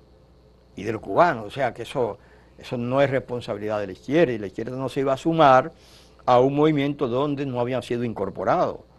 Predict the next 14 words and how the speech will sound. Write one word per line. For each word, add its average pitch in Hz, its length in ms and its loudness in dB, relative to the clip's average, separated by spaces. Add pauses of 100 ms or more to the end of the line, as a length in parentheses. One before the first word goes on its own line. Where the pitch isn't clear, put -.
(200)
e 123 60 0
incluso 127 340 -4
muchos 127 320 -2
de 127 220 2
ellos, 139 220 0 (360)
eh, 120 360 -4
irradiados 135 880 8
de, 135 260 4
de 127 100 0
ese 127 160 -2
movimiento. 113 680 -6
O 135 40 -6
sea 120 180 -4
que 110 280 -4